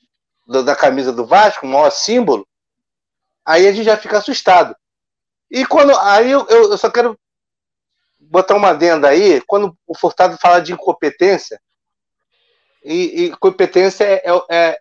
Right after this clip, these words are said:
é o sinônimo dessa gestão, né? Essa, essa gestão, quando eu falo, é, é oriunda do, do Campelo, e essa aí só complementou. Você vê aqui o comentário do Yuri, né?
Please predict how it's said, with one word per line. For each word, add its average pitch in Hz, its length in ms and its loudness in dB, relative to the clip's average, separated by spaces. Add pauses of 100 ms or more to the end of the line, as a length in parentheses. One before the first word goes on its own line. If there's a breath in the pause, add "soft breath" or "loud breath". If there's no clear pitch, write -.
(120)
é 156 80 -6
o 180 100 -2
sinônimo 175 680 0
dessa 139 280 -2
gestão, 127 540 -6
né? 107 160 -14 (200)
Essa, 127 200 -6 (300)
essa - 120 -6
gestão, 233 360 0
quando 311 140 -2
eu 269 80 0
falo, 220 280 2
é, 165 260 2 (380)
é 165 60 -2
oriunda 175 640 2
do, 147 220 -2
do 143 140 -10
Campelo, 151 600 0
e 120 440 -12 (160)
essa 131 220 -10
aí 156 60 -6
só 165 140 -8
complementou. 160 800 -8 (760)
Você 165 280 2
vê 196 180 4
aqui 214 240 -2
o 196 120 -2
comentário 214 680 0
do 226 160 -4
Yuri, 196 460 0
né? 135 120 -20